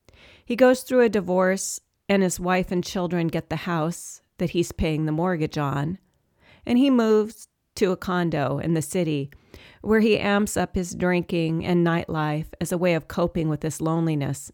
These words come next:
and emptiness. Eventually, he becomes a full-fledged alcoholic who hates himself, his job, and his life.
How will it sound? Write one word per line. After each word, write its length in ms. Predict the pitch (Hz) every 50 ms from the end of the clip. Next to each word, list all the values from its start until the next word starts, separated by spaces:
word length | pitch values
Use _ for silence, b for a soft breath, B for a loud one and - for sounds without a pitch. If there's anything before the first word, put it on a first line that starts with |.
| _
and 120 | - 170 165
emptiness. 840 | 151 143 143 - 160 151 147 143 143 143 143 139 - - - - - _ _ _ _ _ _ _ _ _ _ _ _ _ _ _ _ _ _ _ _ _ _ _ _ _ _ _ _ _ _ _ _ _ _ _ _ _ _ _ _ _ _ _ -
Eventually, 640 | 208 185 226 247 277 302 - - 226 170 165 160 170
he 100 | 170 170
becomes 600 | - 170 160 - 185 175 160 156 160 160 - - -
a 340 | 175 165 160 156 147 151 147
full-fledged 840 | - _ - 202 185 170 165 - - 175 175 160 147 143 - - -
alcoholic 720 | - 170 165 - 160 156 151 170 175 165 147 139 - - -
who 100 | 170 165
hates 380 | 147 151 185 175 170 - -
himself, 600 | - 156 151 143 - - 160 147 139 143 147 -
his 160 | - 165 160 -
job, 520 | - - 156 147 135 139 139 139 139 - - _ _ _ _ _ -
and 140 | 156 147 139
his 140 | 135 135
life. 520 | 139 135 143 175 196 - - - - _